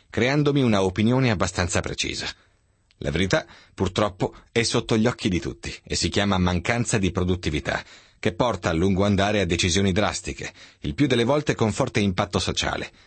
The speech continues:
Sarebbe ora di rimuovere il velo di ipocrisia e convenienza che da sempre circonda molte questioni importanti nel nostro paese, per poter agire una volta per tutte con raziocinio e lucidità. Il medico compassionevole che ritarda la diagnosi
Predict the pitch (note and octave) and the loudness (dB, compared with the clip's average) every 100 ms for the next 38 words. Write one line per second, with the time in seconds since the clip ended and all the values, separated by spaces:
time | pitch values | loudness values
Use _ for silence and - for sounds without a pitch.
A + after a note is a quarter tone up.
0 | _ _ _ _ - D2 A2 G#2 A#2 D3 | _ _ _ _ -4 0 0 2 2 4
1 | D3 G#2 F#2 G2+ G2 F#2+ E2+ G2+ F#2+ E2+ | 2 2 4 4 2 2 2 2 2 2
2 | E2 F#2 A2 F#2 G2 E2 F#2 F2 F#2+ G#2+ | 0 0 0 2 2 2 0 2 2 2
3 | A#2+ - - - - - F#2+ - D#2 E2 | 0 -2 -2 -2 -2 0 0 0 -2 -2
4 | - F2+ D#2 D2+ G2 F#2+ F#2 F2 D#2+ - | 0 0 2 2 2 0 -2 -2 -2 -2
5 | E2 D#2 E2+ D#2 G2 F2+ C#2+ C#2 C#2 D2 | -2 -2 -2 -2 -2 -2 -2 -6 -4 -4
6 | - - D#2 G2 F2+ E2+ G2 - - - | -4 -4 -2 0 0 0 -2 -6 -20 -20
7 | - F2 F#2 A#2+ B2+ C3+ C#3 G#2+ D#2+ C2 | -4 -4 0 0 2 2 2 2 0 0
8 | F2+ G#2 F#2 G#2+ F#2 E3 E3 A2+ G#2+ G2+ | -2 0 -2 -2 0 -2 0 0 0 0
9 | - G#2+ - D3 D3 B2+ G#2+ G2 G2 D#2+ | 0 0 0 2 2 2 2 0 0 -2
10 | - - - - _ _ _ - - E2 | -4 -8 -10 -18 _ _ _ -14 -4 0
11 | G#2+ A#2 A2+ - G2 F2+ F#2 - G2 G2 | 2 0 -2 0 0 0 0 0 2 2
12 | E2 D2+ D2 C#2+ D2 F2+ E2 D#2 D2+ F2 | 0 0 -2 -4 -2 -2 0 0 0 0
13 | D#2 C#2+ C#2 E2+ | 0 -2 -2 -4